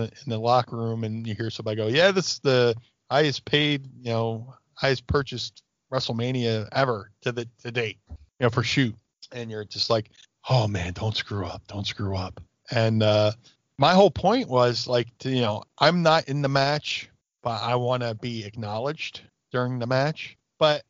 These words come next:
also do it in a way where I'm not taking away from the match. So there's a plenty of times where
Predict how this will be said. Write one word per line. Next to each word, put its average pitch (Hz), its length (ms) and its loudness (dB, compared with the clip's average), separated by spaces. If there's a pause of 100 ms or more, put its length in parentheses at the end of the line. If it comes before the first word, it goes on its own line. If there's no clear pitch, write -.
also 139 300 -2
do 127 140 -2
it 120 40 -4
in 120 60 -6
a 120 60 -4
way 120 160 2
where 117 180 4
I'm 113 140 0
not 117 240 -4
taking 104 340 -8
away 123 280 0
from 107 200 -8
the 98 100 -10
match. 101 120 -14 (120)
So 120 460 4
there's 120 220 -6
a 117 40 -10
plenty 196 320 -2
of 139 80 -2
times 135 380 0
where 117 340 2